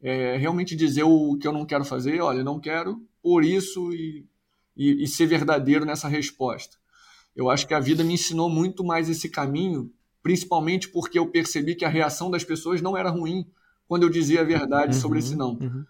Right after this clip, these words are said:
Speaker 1: Mas era ruim quando eu dizia, quando eu inventava uma desculpa sobre esse não. Então,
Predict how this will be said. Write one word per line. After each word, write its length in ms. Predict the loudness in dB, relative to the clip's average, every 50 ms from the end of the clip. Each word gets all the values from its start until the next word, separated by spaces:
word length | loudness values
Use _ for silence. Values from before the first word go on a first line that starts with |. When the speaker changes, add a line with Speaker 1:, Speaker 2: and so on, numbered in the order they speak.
| _ _ _ _ _ _ _ _ _ _
Speaker 1:
Mas 280 | -2 0 0 2 2
era 140 | 2 2 4
ruim 340 | 2 2 2 2 2 0 0
quando 180 | 0 2 2 2
eu 60 | 2
dizia, 480 | 2 2 0 0 4 4 4 4 4 0 -4
quando 160 | -2 0 2
eu 60 | 2 2
inventava 520 | 2 0 0 0 0 4 4 4 4 4
uma 140 | 2 2 2
desculpa 440 | 0 -2 -4 0 2 2 2 2 0
sobre 260 | -2 -2 -2 -2 0
esse 180 | -2 -2 -4 -6
não. 260 | -6 -6 -6 -8 -10 -14 _ _ _ _ _ _ _ _ _ _ _ _ -12
Então, 680 | -12 -10 -6 -2 -2 0 0 0 -2 -2 -4 -6